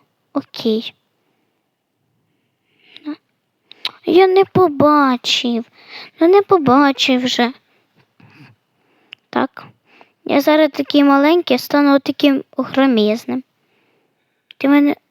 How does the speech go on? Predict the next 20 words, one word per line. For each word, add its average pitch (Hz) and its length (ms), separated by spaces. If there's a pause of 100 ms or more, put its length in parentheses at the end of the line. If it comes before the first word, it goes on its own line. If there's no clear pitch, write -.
(320)
а 254 100
чого - 220
він 359 60
за 277 120
ним 254 200
ганяється? 269 440 (1000)
Ого! 277 1120 (560)
Великанчик. 277 1200 (640)
За 247 160
мною 277 260
ганяється, 269 600
який 269 580 (240)
я 247 220
його. 233 280 (2500)
Та 339 160
ну, 370 220
ну 294 100
чого 311 340
мене 359 260
всі 311 400